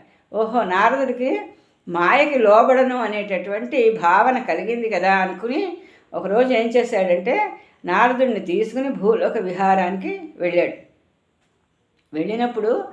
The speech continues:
నారదుడిని అక్కడ ఒక తటాకం ఉంది, ఆ తటాకంలో స్నానం చేయమన్నాడు. అంటే సంధ్యా,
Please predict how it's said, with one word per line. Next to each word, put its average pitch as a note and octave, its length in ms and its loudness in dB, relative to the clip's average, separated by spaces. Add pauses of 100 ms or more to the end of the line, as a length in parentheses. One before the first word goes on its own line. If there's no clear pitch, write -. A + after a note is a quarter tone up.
(360)
నారదుడిని A3 580 2
అక్కడ F#3+ 300 0
ఒక F#3+ 160 0
తటాకం G#3 680 0
ఉంది, - 280 -4 (560)
ఆ A3 120 6
తటాకంలో C4 720 2
స్నానం B3+ 540 -2
చేయమన్నాడు. F3+ 460 -4 (800)
అంటే C4+ 200 -4
సంధ్యా, A#3 440 2